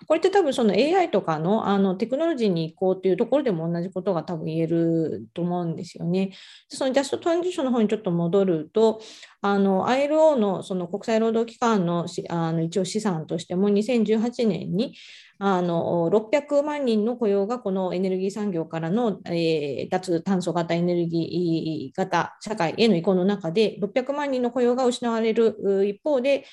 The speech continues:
えー、新たに二千四百万人の雇用が創出できるだろうという、まあ、そういう試算が出てるそうなんですね。ちょっとこれどういうベースでされてるかっていうところまでは、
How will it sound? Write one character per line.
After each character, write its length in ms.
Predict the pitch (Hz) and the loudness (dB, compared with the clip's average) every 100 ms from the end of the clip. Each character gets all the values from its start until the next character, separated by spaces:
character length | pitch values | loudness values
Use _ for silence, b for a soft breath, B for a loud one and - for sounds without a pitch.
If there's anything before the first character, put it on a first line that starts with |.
| b b | b b
え 100 | - | -2
ー、 20 | |
新 160 | 254 285 | -2 0
た 80 | 220 | 0
に 140 | 185 | 0
二 60 | 185 | 0
千 180 | 247 202 | 0 0
四 120 | 202 | 0
百 220 | 220 226 | 0 -2
万 180 | 240 226 | 0 0
人 200 | 180 202 | -2 -2
の 100 | 302 | -4
雇 120 | 226 | -2
用 140 | 175 | 0
が 120 | 170 190 | -2 -4
創 160 | 180 | -8
出 160 | 165 165 | -10 -6
で 100 | 156 | -4
き 100 | 170 | -2
る 100 | 156 | -4
だ 100 | - | 0
ろ 140 | 220 | 2
う 120 | 226 - | 2 0
と 60 | |
い 60 | 160 | -2
う、 60 | |
ま 120 | 165 202 | -2 -2
あ、 40 | |
そ 120 | 190 | 0
う 40 | 220 | 0
い 40 | |
う 40 | 190 | 0
試 180 | - | -4
算 220 | 202 196 185 | -6 -2 0
が 100 | 170 | 0
出 80 | 165 | -2
て 120 | 143 | -6
る 100 | 156 | -8
そ 140 | 156 | -6
う 20 | |
な 100 | 151 | -8
ん 60 | 131 | -8
で 80 | - | -6
す 100 | - | -2
ね。 120 | 240 | 2
ち 60 | - | 2
ょ 20 | |
っ 40 | |
と 60 | 269 | 4
こ 80 | 202 | 4
れ 80 | |
ど 180 | 170 277 | 6 6
う 60 | 294 | 6
い 60 | |
う 60 | 277 | 4
ベ 160 | 254 254 | 4 4
ー 40 | |
ス 80 | 226 | 4
で 80 | 240 | 0
さ 100 | 214 | 2
れ 80 | |
て 100 | 214 | 2
る 80 | 233 | 0
か 100 | 208 | 0
っ 80 | - | -2
て 80 | 175 | -2
い 20 | |
う 40 | |
と 80 | 160 | -2
こ 100 | 170 | 0
ろ 80 | 185 | 0
ま 120 | 175 | 0
で 120 | 160 | -2
は、 180 | 175 190 | 0 0